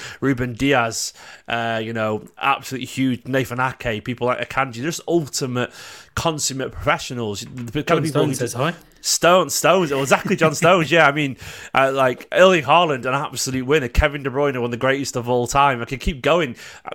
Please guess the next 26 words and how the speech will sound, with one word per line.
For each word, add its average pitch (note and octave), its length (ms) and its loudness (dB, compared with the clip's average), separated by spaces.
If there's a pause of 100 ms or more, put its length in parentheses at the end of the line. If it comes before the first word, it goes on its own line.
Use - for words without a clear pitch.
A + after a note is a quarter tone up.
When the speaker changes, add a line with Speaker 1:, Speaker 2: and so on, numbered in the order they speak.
Speaker 1:
it'll D3+ 160 2
be, D3 240 -2
you D3 100 -8
could C3+ 160 2
laugh, E3 320 2
but A#2+ 180 -2
even D#3 220 -2
Grealish E3 320 0
captained - 320 -4
his A#2 140 -8
boy B2 160 0
club D#3 180 -2
at A#2 80 -4
one C3+ 220 -2
point. - 320 -12
Bernardo D#3 300 0
Silva, C#3+ 340 -2
who A#2+ 80 -4
will A#2+ 160 0
Speaker 2:
Mm. A#2 60 -2
Speaker 1:
run C3+ 180 2
through A#2+ 180 -4
brick D3+ 220 -4
walls D3+ 260 -2
for A#2 220 -6
you. F2+ 120 -6